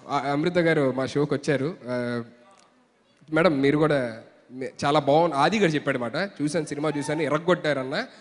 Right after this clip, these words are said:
ఒక, ఒక సీన్లో ఎక్కడో అయితే కనుక అసలు ప్రదీప్ అని కనబడ్డు అంత తినేశారు స్క్రీన్ని ఆవిడ అని చెప్పని అన్నారు.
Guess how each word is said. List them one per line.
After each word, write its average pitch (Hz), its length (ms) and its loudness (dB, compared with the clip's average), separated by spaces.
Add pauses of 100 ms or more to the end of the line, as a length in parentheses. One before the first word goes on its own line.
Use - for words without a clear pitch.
(340)
ఒక, 151 140 -2 (460)
ఒక 151 140 -8
సీన్లో 196 560 0
ఎక్కడో 180 260 -2
అయితే 170 300 0
కనుక 165 240 -4
అసలు 185 500 -4
ప్రదీప్ 180 360 -2
అని 175 100 0
కనబడ్డు 156 380 0
అంత 143 280 -2
తినేశారు 160 380 0
స్క్రీన్ని 143 400 -4
ఆవిడ 131 180 -2
అని 127 160 -2
చెప్పని 123 220 -4
అన్నారు. 120 320 -6